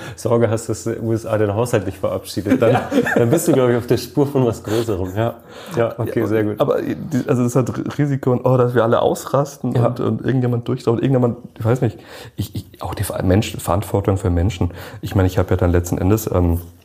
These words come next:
Speaker 1: die Hauptdarstellerin, die Assistentin und mich, äh, du, du, ich weiß nicht, was, was macht das mit, mit einem Menschen, so, so eine Tortur? Und
Speaker 2: Mhm.
Speaker 1: in Rio zum Beispiel war es dann so, ähm, wir waren nah dran an der Schießerei.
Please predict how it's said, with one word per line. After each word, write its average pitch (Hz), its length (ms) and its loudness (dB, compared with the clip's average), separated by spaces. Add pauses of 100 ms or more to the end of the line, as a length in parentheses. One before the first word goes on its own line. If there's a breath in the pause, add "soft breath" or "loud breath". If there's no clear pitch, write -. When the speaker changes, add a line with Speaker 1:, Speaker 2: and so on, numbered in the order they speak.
(640)
Speaker 1:
die 87 280 2
Hauptdarstellerin, 95 680 0
die 92 100 -4
Assistentin 101 600 -4
und 90 240 -2
mich, 117 140 -4 (460 loud breath)
äh, - 80 -4 (380)
du, - 100 -4
du, - 140 -10 (280)
ich 98 120 -2
weiß 104 180 4
nicht, 104 120 2
was, 95 220 -2
was 92 160 -2
macht - 200 0
das 131 140 0
mit, - 140 -6 (100)
mit 90 160 2
einem 87 140 4
Menschen, 95 480 0
so, 90 220 -2
so 90 100 -2
eine 90 160 0
Tortur? 104 440 -2
Und 87 200 2
Speaker 2:
Mhm. 90 60 -2
Speaker 1:
in 90 180 -2 (380 loud breath)
Rio 92 340 2
zum 131 220 0
Beispiel 131 440 0
war 95 120 0
es 95 100 -8
dann 90 200 0
so, 95 360 -2 (640 loud breath)
ähm, 87 280 2 (500)
wir 92 260 -2
waren 87 220 4
nah 87 160 2
dran 95 220 0
an 104 120 0
der 101 60 0
Schießerei. 113 580 -4